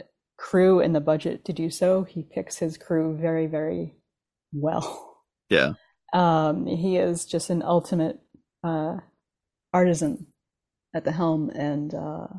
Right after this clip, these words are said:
Speaker 1: I've met him a couple of times, and he, it's exactly, like, what you see is what you get with him.
Speaker 2: Yeah.
Speaker 1: You know, ev-, every in-, interview is just, that's exactly who he is. And, um, yeah,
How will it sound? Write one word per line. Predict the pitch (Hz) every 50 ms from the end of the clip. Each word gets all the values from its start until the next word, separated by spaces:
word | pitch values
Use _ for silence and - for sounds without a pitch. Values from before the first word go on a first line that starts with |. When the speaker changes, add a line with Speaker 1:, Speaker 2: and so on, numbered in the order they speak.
| - _ _ _ _ _ _ _ _ _ - -
Speaker 1:
I've | 180 160
met | 180 170 165
him | 165 165
a |
couple | 160 - 175 - 156
of | 160 160
times, | - 165 151 151 156 - 180 170 190 185 -
and | - 185 175 175 180 175 175 180 - -
he, | - - - 185 185 180 175
it's | - - 175 170 -
exactly, | 175 165 185 180 175 170 - 180 165 165 160 165 - _ _ -
like, | 185 165 -
what | 185 -
you | 185
see | 175 - 180 170
is | 165 -
what | - - -
you | 160
get | 156 - - -
with | - -
him. | - - - - - 175 - _ -
Speaker 2:
Yeah. | - 95 85 78 71 - _
Speaker 1:
You | - 160 160
know, | 156 156 127 - -
ev-, | - 180 175 165
every | - 180 170 180 180 170
in-, | - 180 170 - - -
interview | 190 175 170 160 170 170 170 165 165 160 156 - - _ _ _ _ -
is | 175 160 - -
just, | - - - 170 - - - 175 170 - - -
that's | - 160 151 -
exactly | 151 143 156 147 151 165 160
who | - 156 156 -
he | -
is. | 175 170 - - 170 -
And, | - 170 175 175 175 165
um, | 160 160 165 170 170 160 - _ _ _ _ _ _ _ _ _ _ _ _ _ _ _ _ _ _ _ _ _ -
yeah, | - 160 160 151